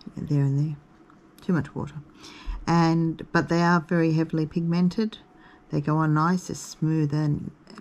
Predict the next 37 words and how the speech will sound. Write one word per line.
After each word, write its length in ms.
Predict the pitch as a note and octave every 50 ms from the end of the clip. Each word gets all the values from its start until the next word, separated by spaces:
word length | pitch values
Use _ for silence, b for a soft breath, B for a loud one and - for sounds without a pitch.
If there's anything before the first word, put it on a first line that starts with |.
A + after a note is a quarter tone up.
| - F3 -
beautifully 400 | E3+ D#3 E3 E3 - - - C#3+
smooth. 520 | - - - D#3 D3+ D3+ D3 D3 D#3+ F3 - - B B B B B B B B B B
I 60 | -
know 160 | D#3 C#3+ C#3+
from 200 | C#3+ C#3+ - C3+
experience 680 | G#2 F#2 - - - F#3 F3+ F3 D#3+ D#3 C#3 B2 C#3+ -
that 300 | - - C#3+ - - -
they 220 | D3 C#3+ C#3 C#3+ C#3+
will 300 | C#3+ D3+ C#3+ C#3 C#3+ C#3
dry 500 | - D3+ - D#3+ D#3 D3+ D3+ D3+ D#3 -
on 140 | - D3+ D3+
your 100 | D3 C#3+
palette 400 | C#3+ D#3 D#3 D3 D3 D3+ D#3 - B B B B B B
and 300 | - D3+ D3+ D3+ D3 D3
re-wet 500 | F3 D#3 D3+ D3+ D3+ D#3 C#3 - - - -
to 180 | - E3+ D#3
an, 100 | D3+ D3+
a 80 | D3 D3
nice 400 | D3+ D3 C3+ C#3+ D3 C#3+ - -
creamy, 760 | - - - - D3+ D3+ D3+ D3+ D3 D3 C#3 B2+ - D#3 - B B B B B B B B B B B B -
um, 320 | - C#3 C3+ C3+ C#3 C#3+
consistency 880 | C#3+ - D3+ D3 D3 C#3+ - - E3 E3 - - G3 F#3 F#3 - A#3 A#3+
like 300 | A#3 F3+ D3 C#3+ - -
you 300 | D3 C#3+ C#3+ C#3+ C#3 C#3+
needed 420 | C#3+ C#3+ D3 D#3 E3 E3+ F3 F3 -
to. 200 | - - A3+ A3+ - B B B B B B
Here's 240 | - F#3+ F3 -
a 40 | D3+
pink 360 | - - - E3+ E3+ F3 -
that 100 | - D3+
I 60 | C#3+ C3+
was 180 | C3+ C#3+ C#3+
using 360 | C#3+ D3 D3 C#3+ C#3 C#3+ C#3+
earlier 340 | C#3+ C#3+ C#3+ D3 D3 C#3+ C#3+
in 160 | C#3 C#3+ C#3
the 80 | C#3 C#3
day. 320 | C#3 C#3 C#3 C#3+ D3 D3+